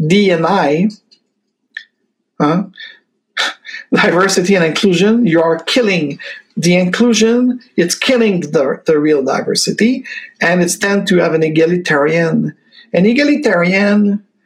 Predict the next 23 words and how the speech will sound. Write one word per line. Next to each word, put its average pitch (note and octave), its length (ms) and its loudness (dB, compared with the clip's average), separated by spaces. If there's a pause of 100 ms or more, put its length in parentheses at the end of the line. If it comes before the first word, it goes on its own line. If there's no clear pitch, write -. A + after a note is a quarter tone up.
(800)
in G#3 180 2
a E3+ 120 0
dominant F#3+ 480 2
culture, F#3 640 0
its F3 380 0
control F3+ 500 0
is D3+ 140 0
not D3 220 -2
power, E3+ 420 2
so F3 220 0
isn't E3 460 0
natural. D3+ 800 0 (1080)
And E3+ 160 0
the D#3+ 140 0
behavior A#3 680 2
of E3+ 120 0
someone E3+ 720 0
is E3 220 0
not F3 300 -2
either, E3 360 2
because D3+ 320 0
the D3 80 0
behavior G3+ 920 0